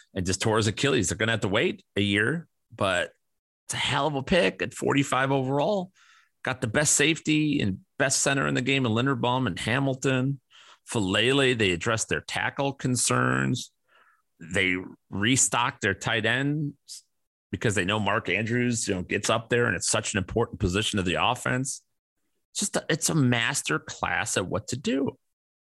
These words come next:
So, you know, clearly number one, I gave the Philadelphia Eagles the second spot, another A plus. Getting A J Brown was a part of that. Bolstered their offense, got Jordan Davis, not Nakobe Dean. What a great, oh my God.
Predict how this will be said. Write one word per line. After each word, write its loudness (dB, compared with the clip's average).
So, -2
you 2
know, -2
clearly 4
number 2
one, 2
I -2
gave 0
the -4
Philadelphia -2
Eagles -2
the 0
second -4
spot, -4
another 0
A -2
plus. -12
Getting 2
A 2
J 0
Brown 0
was -2
a -2
part -2
of -4
that. -6
Bolstered 2
their 4
offense, 0
got -2
Jordan 0
Davis, 0
not 0
Nakobe -2
Dean. 2
What 0
a -4
great, -2
oh 0
my -8
God. -2